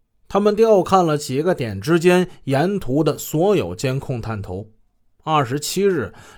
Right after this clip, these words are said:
凌晨三点四十三分，魏凯的那辆白色的奔驰车和那辆红色的面包车消失在荔枝沟方向。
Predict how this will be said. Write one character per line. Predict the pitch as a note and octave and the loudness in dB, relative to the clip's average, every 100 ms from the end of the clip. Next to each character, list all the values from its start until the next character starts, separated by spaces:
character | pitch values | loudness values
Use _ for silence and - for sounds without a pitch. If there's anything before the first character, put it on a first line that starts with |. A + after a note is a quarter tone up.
| - | -2
凌 | D#3+ A3+ | 0 0
晨 | G#3 D3 E3+ | 0 -2 -2
三 | D#3+ D#3 | -2 -2
点 | B2 D#2+ | -4 -10
四 | G2+ C3+ | -8 -6
十 | B2 | -4
三 | B2+ D3 D3+ | -2 -2 0
分， | D#3 D#3 - - - - - | 0 -2 -8 -16 -20 -18 -4
魏 | G3 B3+ G3 | 2 2 2
凯 | - F#2+ | -4 -8
的 | G#2+ | -4
那 | D3+ D#3+ | -2 0
辆 | C#3 A2 - | -2 -6 -6
白 | B2 B2+ A3 | -2 0 0
色 | A3 - D3 | -2 -2 -2
的 | G#2+ | -4
奔 | - - F3 | -8 -4 -2
驰 | E3 B2+ D3 | -2 -4 -2
车 | E3 E3+ D#3+ - | 2 2 0 -10
和 | _ C3+ | _ -4
那 | C#3 C3+ | 0 0
辆 | B2 G#2 - - | 0 -2 -10 -20
红 | - C#3+ F3+ | -8 -4 -2
色 | G3+ E3+ | -2 -2
的 | C#3 | -2
面 | A#2+ D3 B2+ | -2 -2 -2
包 | B2+ D3 | 0 0
车 | D3 D3 D3+ D3 - - | 0 0 0 -2 -10 -10
消 | - F3+ F#3+ F#3 | -4 0 2 0
失 | - F#3 F#3 | 2 2 4
在 | D#3+ B2+ - - - | 2 -2 -10 -20 -8
荔 | D#3 G3 C#3+ | -2 0 0
枝 | C3+ E3+ | -2 -2
沟 | F3 F#3+ | 4 4
方 | D#3+ D#3+ | 4 0
向。 | E3 C3+ | -2 -4